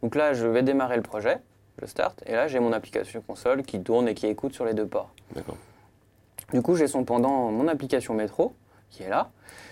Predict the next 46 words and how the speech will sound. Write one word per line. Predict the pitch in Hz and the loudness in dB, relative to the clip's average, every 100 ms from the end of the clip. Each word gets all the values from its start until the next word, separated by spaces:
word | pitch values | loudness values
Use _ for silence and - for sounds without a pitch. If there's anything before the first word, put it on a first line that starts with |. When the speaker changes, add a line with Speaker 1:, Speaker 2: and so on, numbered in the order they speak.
| - - | -16 -2
Speaker 1:
et | 113 | 0
puis | 117 156 | 2 2
dans | 143 | 4
mon | 135 | 4
application | 135 123 127 123 127 | 4 0 0 0 2
métro, | 120 107 120 180 - | 0 0 2 2 2
c'est | 123 - | -2 0
du | 110 104 | 0 0
code, | 123 117 | 0 0
euh, | 101 95 95 | 0 -4 -8
vous | 95 | -4
voyez, | 104 | 0
on | 123 | 0
référence | 110 104 110 110 117 - | -2 -6 -6 -4 -4 -2
que | 120 | 2
le | 117 107 | 4 4
dot | 107 107 | 0 0
net | 117 107 | -2 -2
pour | 107 | -6
les | 101 | -4
applications | 101 - 104 98 | -6 -6 -8 -6
Windows | 104 98 101 | -8 -8 -8
Store | - 120 113 | -2 0 0
et | 107 | -2
le | |
framework | 107 - 101 104 - | -2 -4 -8 -8 -8
Windows | 95 95 | -10 -10
Store. | - 156 196 _ - - - - - | -4 -4 -4 _ -20 -20 -18 -20 -10
Et | - 165 | -2 2
dedans, | 135 120 151 185 | 4 4 4 6
euh, | 131 110 | 6 6
je, | 110 131 | 2 -2
j'ai | 120 135 | 0 0
du | 147 135 | 0 2
code, | 143 139 | 2 4
euh, | 113 104 98 95 - - - _ _ | 2 2 0 -4 -8 -18 -20 _ _
win | 120 127 | 0 2
R | 107 90 | 2 0
T | - 143 185 123 | 0 2 2 2
et | |
je | 123 117 | 0 0
vais | 107 | 0
pouvoir | 147 127 110 117 151 110 127 | 0 0 2 4 4 2 -2
instancier | 135 139 135 - | -2 -4 -2 -2
un | 127 | -4
service, | 113 101 113 240 - | -2 -2 -2 -4 -8